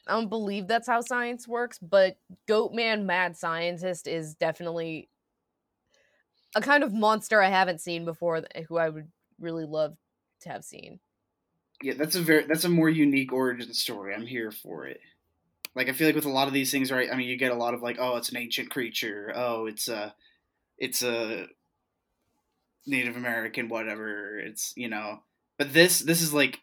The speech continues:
Speaker 2: no, this was man's hubris that created this Goat Man.
Speaker 1: Yeah.
Speaker 2: It's, it's, it's very good. I appreciate that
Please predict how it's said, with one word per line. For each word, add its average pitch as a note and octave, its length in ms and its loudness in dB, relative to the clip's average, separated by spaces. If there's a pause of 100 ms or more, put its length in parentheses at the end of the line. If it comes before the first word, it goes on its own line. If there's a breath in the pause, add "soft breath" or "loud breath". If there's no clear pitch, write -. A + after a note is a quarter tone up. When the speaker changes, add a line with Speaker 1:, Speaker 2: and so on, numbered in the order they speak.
Speaker 2:
no, A#2 480 0
this D3 220 2
was C#3 160 0
man's C#3 580 6
hubris A#2+ 600 -2
that G#2+ 180 -4
created A2 500 -6
this - 240 -2
Goat G#2 280 -8
Man. G#2 480 -6 (3750)
Speaker 1:
Yeah. D3+ 580 0 (2250)
Speaker 2:
It's, - 340 -8
it's, A#2+ 300 -2
it's E3+ 260 -8
very A#2 260 -2
good. G2+ 280 -12 (180)
I A#2+ 120 -6
appreciate G#2 580 -10
that G2 240 -12